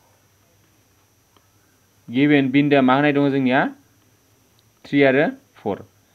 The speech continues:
दानिया थ्रि आरो फर होनाय दङ ना? दा नै थ्रिआ जों मिथिखागौ, थ्रिआ एक्स होनना बुजायगोन,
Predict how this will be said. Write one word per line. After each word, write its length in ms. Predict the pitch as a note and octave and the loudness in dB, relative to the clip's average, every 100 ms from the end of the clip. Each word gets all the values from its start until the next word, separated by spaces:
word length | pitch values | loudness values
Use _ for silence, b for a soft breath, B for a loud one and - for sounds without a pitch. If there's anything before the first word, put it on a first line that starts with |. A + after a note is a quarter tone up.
| _ - | _ -4
दानिया 220 | C#3 E3 | 2 2
थ्रि 240 | D3+ - | 0 2
आरो 160 | G3+ F#3+ | 2 2
फर 140 | F#3+ F#3 | 0 -2
होनाय 180 | F3+ | -2
दङ 120 | E3+ D#3+ | -2 0
ना? 220 | D3 - | -2 -2
दा 140 | C#3 | -2
नै 160 | D3 D#3+ | 0 -2
थ्रिआ 360 | D3+ - F#3 E3+ | -6 -4 0 2
जों 140 | D#3 | 0
मिथिखागौ, 540 | D#3+ D#3 D#3+ C#3+ C3 | -4 -4 -2 -2 -2
थ्रिआ 300 | D#3+ - E3 | -4 -4 -2
एक्स 300 | D3 A#2+ C3 | 0 -2 -4
होनना 200 | D#3+ D3+ | -4 -4
बुजायगोन, 420 | C#3+ C3+ C3 D#3 | -4 -4 -2 -2